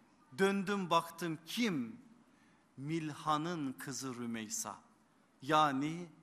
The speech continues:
Ümmü Süleym validemiz." Ne demiş oldu Allah Resulü aleyhissalatü vesselam? Ümmü Süleym validemizin üzerinden bize onun da,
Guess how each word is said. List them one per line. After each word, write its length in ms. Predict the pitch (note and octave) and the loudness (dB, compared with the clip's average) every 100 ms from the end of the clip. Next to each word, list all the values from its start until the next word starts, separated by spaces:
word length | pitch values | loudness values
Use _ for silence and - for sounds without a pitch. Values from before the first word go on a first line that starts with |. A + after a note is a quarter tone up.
| - - | -12 -4
Ümmü 260 | C#3 B2+ B2 | -2 -2 -4
Süleym 460 | - B2 A#2+ A2 | -8 -6 -6 -6
validemiz." 840 | A2 A2 A2+ G#2+ F#2+ - - - - _ _ _ - - - E3 | -6 -6 -10 -18 -12 -10 -8 -10 -16 _ _ _ -20 -20 -6 6
Ne 260 | G3+ C#4+ | 12 12
demiş 380 | D4 C4 B3+ - | 12 12 10 12
oldu 240 | A#3 A3 | 12 12
Allah 340 | G#3 G#3 A3 G3 | 12 12 12 10
Resulü 280 | G3+ - F#3 | 6 6 8
aleyhissalatü 580 | F3+ F3 F#3 F3+ F3+ | 6 4 2 2 2
vesselam? 600 | E3 - E3 D#3+ F#3 F#3 - - - - - - _ | -2 0 2 4 2 0 -10 -20 -20 -20 -20 -20 _
Ümmü 420 | B3 C#4+ C#4 C4+ C4 | 10 10 10 8 8
Süleym 760 | - C4 C4 D#4 D#4 C4+ A#3+ | 8 8 8 8 8 6 10
validemizin 1000 | A#3+ A#3 A3 G3 G#3+ G#3 G3+ D#3 F#3+ F3 | 12 12 10 6 6 6 2 2 0 0
üzerinden 1040 | G3 F#3+ E3+ F#3+ F3+ F3 D#3+ E3 D#3 D3 D#3 | 0 0 4 4 4 0 2 2 4 0 -2
bize 540 | E3+ E3 A3+ C#4+ C#4+ - - - - - - | -2 2 4 2 -2 -14 -20 -20 -20 -4 6
onun 540 | G3+ A3+ D4+ D#4 C4 | 10 10 10 10 8
da, 280 | A3+ A3 | 8 6